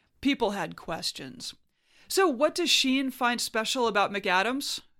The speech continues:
Quote, "She's talented, intelligent, beautiful. She's warm and friendly.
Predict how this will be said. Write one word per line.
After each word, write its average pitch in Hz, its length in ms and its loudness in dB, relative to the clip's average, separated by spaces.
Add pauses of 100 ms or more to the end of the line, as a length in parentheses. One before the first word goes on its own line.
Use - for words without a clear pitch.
Quote, 233 320 -4
"She's - 300 0
talented, 190 640 -6
intelligent, 196 720 -4
beautiful. 202 580 -4
She's 277 300 -2
warm 220 240 0
and 233 100 -2
friendly. 196 440 -4